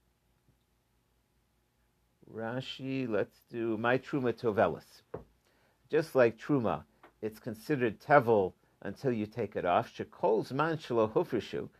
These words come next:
as long as you haven't yet separated the Truma from the produce,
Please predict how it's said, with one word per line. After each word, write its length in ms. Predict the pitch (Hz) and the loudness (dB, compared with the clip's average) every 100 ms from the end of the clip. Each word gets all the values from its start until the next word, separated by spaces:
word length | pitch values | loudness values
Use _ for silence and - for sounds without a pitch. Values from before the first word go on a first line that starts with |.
| _ _ - | _ _ -4
as 220 | 123 110 | -4 0
long 280 | 135 208 185 | 0 2 2
as 140 | 117 | 0
you 160 | 123 123 | 0 0
haven't 480 | 117 165 156 151 107 | 6 6 6 0 0
yet 320 | 131 165 - | 6 6 4
separated 840 | - - 165 170 151 147 143 131 107 | -8 -2 0 0 2 4 4 2 0
the 120 | 107 | -2
Truma 520 | - 180 185 117 98 | 0 4 6 6 4
from 640 | - - 151 165 147 123 107 | 2 6 12 12 12 6 0
the 440 | 117 117 113 107 - _ _ | 2 2 0 -2 -10 _ _
produce, 540 | - 101 101 160 160 | 0 2 2 0 -2